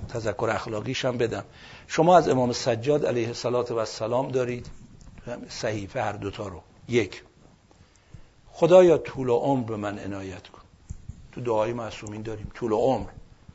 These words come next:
یعنی طول زندگی. اما از امام سجاد علیه السلام داریم: "خدایا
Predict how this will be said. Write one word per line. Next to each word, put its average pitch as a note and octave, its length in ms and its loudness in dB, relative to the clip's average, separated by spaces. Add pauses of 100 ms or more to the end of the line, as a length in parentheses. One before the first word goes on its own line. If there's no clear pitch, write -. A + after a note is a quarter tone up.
(460)
یعنی A#2+ 500 6 (480)
طول G#2+ 400 0
زندگی. E2 580 -10 (840)
اما D#3 220 10
از D3 140 10
امام D#3+ 240 6
سجاد C#3 480 4
علیه A#2 180 4
السلام A#2 460 0
داریم: A#2+ 320 0
"خدایا A#2+ 520 4